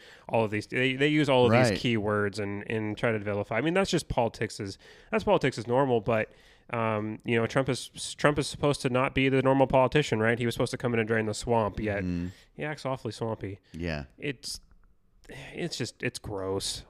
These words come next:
Speaker 1: I
Speaker 2: It
Speaker 1: heard
Speaker 2: is gross.
Speaker 1: I just heard him s-, it, I just heard him say, um, yes-, yesterday at his rally, he's like, he's like, "Uh, suburban women,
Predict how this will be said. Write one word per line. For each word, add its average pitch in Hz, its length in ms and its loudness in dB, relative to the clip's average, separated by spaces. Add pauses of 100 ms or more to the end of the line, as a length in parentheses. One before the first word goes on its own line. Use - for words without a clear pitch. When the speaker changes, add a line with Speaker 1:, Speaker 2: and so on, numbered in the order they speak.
Speaker 1:
I 190 60 -2
Speaker 2:
It - 60 0
Speaker 1:
heard - 80 4
Speaker 2:
is 110 120 -2
gross. 80 960 -4 (240)
Speaker 1:
I 202 60 2
just 254 140 0
heard 196 180 2
him 160 60 2
s-, - 140 -4 (140)
it, 165 280 0 (260)
I 185 80 0
just 233 160 0
heard 175 160 -2
him 143 100 -4
say, 120 480 2 (480)
um, 107 600 0 (420)
yes-, 147 340 0
yesterday 156 640 4
at 143 40 4
his 123 140 4
rally, 117 480 4 (340)
he's 131 160 -4
like, 123 240 2
he's 135 180 -4
like, 131 180 0 (220)
"Uh, 127 140 -4
suburban 185 400 6
women, 185 360 8